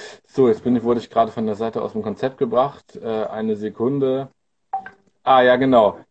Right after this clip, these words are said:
Die, äh, oft gestellte Frage der Abschlüsse. Äh, was glauben Sie, inwieweit die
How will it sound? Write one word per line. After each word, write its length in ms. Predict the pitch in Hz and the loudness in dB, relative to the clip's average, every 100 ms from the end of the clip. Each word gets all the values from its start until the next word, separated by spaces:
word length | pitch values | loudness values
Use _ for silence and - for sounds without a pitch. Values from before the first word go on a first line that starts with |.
| - | -12
Die, 300 | 135 135 - | -6 -6 0
äh, 440 | 127 127 123 120 165 - | 4 6 6 4 0 0
oft 280 | 160 180 - | 0 0 -4
gestellte 460 | 151 156 151 147 | -6 2 2 2
Frage 420 | 131 135 135 143 131 | -6 2 4 4 2
der 180 | 127 | 2
Abschlüsse. 600 | 120 147 - 123 107 104 92 - _ | 2 0 0 -2 0 -2 -4 -14 _
Äh, 360 | 131 127 123 117 113 | 0 4 6 4 2
was 340 | 127 175 - | 0 0 -4
glauben 380 | 135 127 151 156 | 2 4 4 2
Sie, 240 | 127 139 135 | -6 -6 -4
inwieweit 580 | 127 120 143 131 120 - | -4 -6 -2 0 0 -4
die 200 | 131 | -14